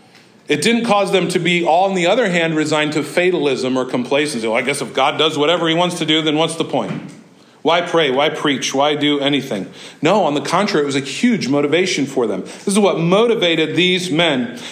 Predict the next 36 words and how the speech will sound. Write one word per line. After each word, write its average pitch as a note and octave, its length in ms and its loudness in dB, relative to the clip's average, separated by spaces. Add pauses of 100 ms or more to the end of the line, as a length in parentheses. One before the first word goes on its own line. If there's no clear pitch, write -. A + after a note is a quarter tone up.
The F3+ 80 2
next G#3 260 0
verse G3 400 2
in E3 100 0
Acts E3 220 0
chapter D#3+ 360 0
four, D3+ 280 0
verse D#3 180 -2
twenty-nine, F3+ 600 0
it D#3 100 -2
continues E3+ 540 0
on F#3+ 160 2
and E3+ 100 -2
says, D#3+ 380 0 (400)
"And F#3+ 180 2
now, G3+ 320 2
O G3 220 2
Lord, F3+ 400 0
look F#3+ 180 0
upon F#3+ 340 0
their D#3+ 140 2
threats F3 560 0
and D#3+ 160 -2
grant F3 360 0
to G3+ 60 -2
your F3 200 0
servants E3 600 -4 (300)
to E3 80 -4
continue G3 560 0
to E3 80 2
speak - 420 -2
your F3 220 0
word D#3 260 0
with C#3 120 0
all D#3+ 400 2
boldness, C#3+ 840 -2